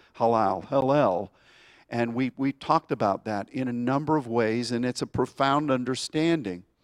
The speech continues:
But then we would stumble upon, well, no, that's not a good phrase. We would come upon the time where halal was used when David ended up in the hometown of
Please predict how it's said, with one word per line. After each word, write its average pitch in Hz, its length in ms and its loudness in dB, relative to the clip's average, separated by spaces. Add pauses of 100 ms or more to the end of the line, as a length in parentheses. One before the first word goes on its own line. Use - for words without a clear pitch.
(500)
But - 140 -2
then 165 180 6
we 160 140 4
would 147 160 4
stumble 165 560 4
upon, 117 500 2
well, 123 120 -4
no, 101 180 -6
that's 101 260 -10
not 95 120 -6
a 92 60 -8
good 95 180 -10
phrase. 104 340 -6
We 131 140 2
would 127 180 -4
come 160 200 4
upon 123 380 2
the 123 100 -2
time 123 400 -2
where 117 140 0
halal 107 760 0 (360)
was 120 300 -2
used 135 520 -2 (260)
when 123 300 -2
David 131 500 0
ended 135 320 -2
up 131 300 0
in 123 100 -4
the 120 100 -2
hometown 123 800 0
of 113 400 -2